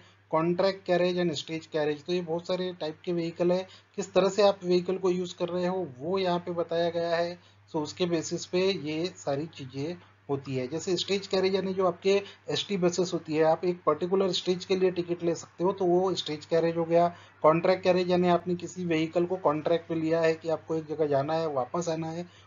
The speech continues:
उस purpose के लिए उसको contract carriage बोलेंगे। बाकी कोई भी कार को motor cab या maxi cab बोला जा सकता है। So इस तरह से ये public service vehicle में यूज़ किया जा सकता है। So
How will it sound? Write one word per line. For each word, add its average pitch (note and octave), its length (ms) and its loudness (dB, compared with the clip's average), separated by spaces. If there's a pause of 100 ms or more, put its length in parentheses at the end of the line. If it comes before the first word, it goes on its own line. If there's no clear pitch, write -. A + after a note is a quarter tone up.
(120)
उस F3+ 180 -4
purpose E3 340 4
के F3+ 100 0
लिए F3 120 6
उसको E3+ 240 2
contract C#3 420 0
carriage C#3+ 220 0
बोलेंगे। D3 400 -2
बाकी D3 300 -4
कोई F3+ 220 0
भी F3+ 120 -4
कार E3 260 2
को F3 140 -6
motor D3+ 340 -2
cab E3+ 280 0 (340)
या E3 120 10
maxi D3+ 340 0
cab E3 280 -2
बोला C#3 280 -2
जा C#3 180 -2
सकता C3+ 400 -10
है। C3 140 -6
So C3+ 100 -14
इस G3 200 -10
तरह A3 180 0
से A3+ 280 -2 (300)
ये G3+ 300 4 (240)
public D3+ 320 -2
service E3 400 -2
vehicle C#3+ 360 -4
में F3 300 -6
यूज़ C3+ 300 -10
किया C3+ 180 -2
जा C#3+ 160 -2
सकता C3 400 -8
है। B2 160 -8 (340)
So F#3+ 60 2